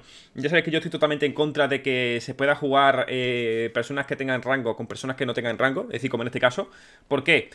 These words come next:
No es el caso, no sé si es el caso, ¿vale? Pero os pongo un ejemplo, ¿por qué no me gusta que se pueda juntar gente sin rango con gente con rango? Por el hecho de que, por ejemplo, ahora mismo Kevin, un ejemplo, ¿vale? Para que vosotros lo entendáis, Kevin en esta cuenta es cobre cinco, ¿vale?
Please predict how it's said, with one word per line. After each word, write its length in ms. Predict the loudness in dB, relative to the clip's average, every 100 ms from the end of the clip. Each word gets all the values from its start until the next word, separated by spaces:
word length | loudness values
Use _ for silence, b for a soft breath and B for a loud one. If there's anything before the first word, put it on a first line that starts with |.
| B
No 160 | 0 2
es 60 |
el 100 | 4
caso, 360 | 6 6 6 2
no 100 | 2
sé 100 | -2
si 80 | 0
es 40 |
el 60 | 4
caso, 220 | 4 4
¿vale? 140 | 2
Pero 160 | 4 2
os 240 | 0 -6
pongo 120 | -6 -6
un 60 |
ejemplo, 320 | -4 -2 -4
¿por 140 | -4 -4
qué 80 | -2
no 60 |
me 80 | -2
gusta 220 | -2 -2
que 80 | -2
se 140 | -4
pueda 180 | -2 -2
juntar 400 | -2 -2 2 2
gente 260 | 2 -6 -4
sin 180 | -6 -2
rango 300 | -2 0 -2
con 120 | -2
gente 200 | -4 -4
con 160 | -4 -2
rango? 320 | -2 -4 -8 B B B
Por 100 | 0
el 40 | 2
hecho 160 | 2
de 60 | 0
que, 60 |
por 80 | 0
ejemplo, 260 | -2 0 2
ahora 100 | 2
mismo 260 | 0 -2
Kevin, 300 | 2 2 0 -2
un 140 | -2
ejemplo, 320 | -2 -2 -2
¿vale? 160 | -2 -2
Para 140 | -4
que 40 | -4
vosotros 160 | -4
lo 60 | -4
entendáis, 360 | -4 -4 -6 B B B
Kevin 400 | 2 2 2 -2 -4
en 120 | -4
esta 180 | -2 -2
cuenta 380 | -2 0 2 2
es 240 | 2 -2 0
cobre 320 | 4 4 4
cinco, 500 | 0 -2 -4 -8 _ -4
¿vale? 300 | 4 4